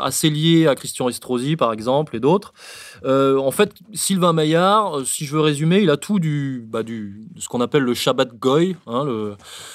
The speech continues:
le Shabbat Goy franc-maçon, qui est en, pris en main par les réseaux, euh, par les réseaux d'un certain lobby, en,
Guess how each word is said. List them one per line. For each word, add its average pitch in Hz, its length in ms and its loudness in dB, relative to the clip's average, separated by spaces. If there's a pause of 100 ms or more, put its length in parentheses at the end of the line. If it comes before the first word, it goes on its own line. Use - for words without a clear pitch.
(120)
le 117 100 -6
Shabbat 147 340 2
Goy 151 220 4
franc-maçon, 156 680 0
qui 165 180 0
est - 20 6
en, 143 80 4
pris 185 300 0
en 160 100 4
main 160 240 4
par 135 200 2
les 131 100 2
réseaux, 139 580 2
euh, 107 400 0 (800)
par 107 120 0
les 117 100 4
réseaux 131 260 4
d'un 131 120 2
certain 135 320 -2
lobby, 139 380 2
en, 151 160 0